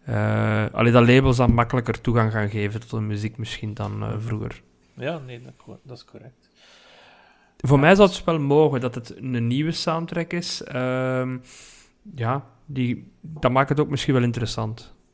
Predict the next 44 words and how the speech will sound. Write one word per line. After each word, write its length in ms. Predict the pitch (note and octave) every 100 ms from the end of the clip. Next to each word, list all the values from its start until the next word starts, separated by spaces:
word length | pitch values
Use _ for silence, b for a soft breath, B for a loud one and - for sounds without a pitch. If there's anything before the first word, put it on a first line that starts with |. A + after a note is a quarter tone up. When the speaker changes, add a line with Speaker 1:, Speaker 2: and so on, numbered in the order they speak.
| _
Speaker 2:
Ja, 140 | B2+ B2+ - _ _ _ _
ik 60 | -
snap 240 | - G#2
het. 160 | - _
Uw 240 | C3 C3+ D3+
favoriet 480 | - B2+ B2+ C3 -
was 180 | A#2+
Vice 220 | - A#2+ -
City, 320 | B2 - F2 _
dacht 240 | - - -
ik, 80 | F2+
hè? 160 | - D3+ _ B2
Dus 100 | -
Speaker 1:
Ja, 160 | C3+ - C#3+
dat 120 | C#3
klopt, 280 | - G#2 -
ja. 160 | F2+ -
Ik 80 | -
Speaker 2:
Ja. 40 | -
Speaker 1:
vond 160 | C#3+
die 120 | B2
eighties 420 | B2 B2+ B2+ A#2 -
vibe, 380 | A2+ A2 - A2+
eh, 200 | G#2+ G#2
heel 220 | G#2+ G#2
tof 260 | - G#2+ -
in, 200 | A2+ G#2+
eh, 480 | G#2+ G#2+ G#2+ G#2+ - - -
Vice 300 | B2 G#2 A2+
City. 320 | G#2 - - - _ b b b b b b b
Speaker 2:
Ik 80 | D3+
Speaker 1:
Ook 100 | D3+
Speaker 2:
vraag 160 | A2+
me 100 | G#2+ -
Speaker 1:
voor 260 | C3+ C#3
mij 280 | C3 C3 D#3+
was 140 | F#3+ E3+
dat 140 | F3
een 80 | E3
moment 380 | D3+ C#3+ E3 E3+
waarop 180 | D#3 D3
dat 140 | C#3
ze 140 | D3+
de 280 | C3+ C3 B2+